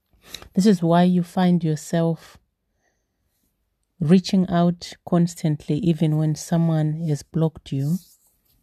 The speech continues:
or someone does not wish to communicate with you. And the problem is, the more you reach out to this person,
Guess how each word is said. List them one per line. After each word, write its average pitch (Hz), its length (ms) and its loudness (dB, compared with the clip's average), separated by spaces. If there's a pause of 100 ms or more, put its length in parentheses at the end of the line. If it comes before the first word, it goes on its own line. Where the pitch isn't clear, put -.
(140)
or 160 280 0
someone 165 600 2
does 147 200 -2
not 156 300 -2
wish 180 320 2
to - 140 -8
communicate 175 760 0
with - 240 -8
you. 147 300 -6 (2000)
And 185 440 6 (1700)
the 196 160 6
problem 214 580 4
is, 156 520 -8 (500)
the 180 140 8
more 208 340 8
you 196 180 6
reach 180 380 2
out 196 220 2
to - 180 -6
this 170 240 -2
person, 196 720 2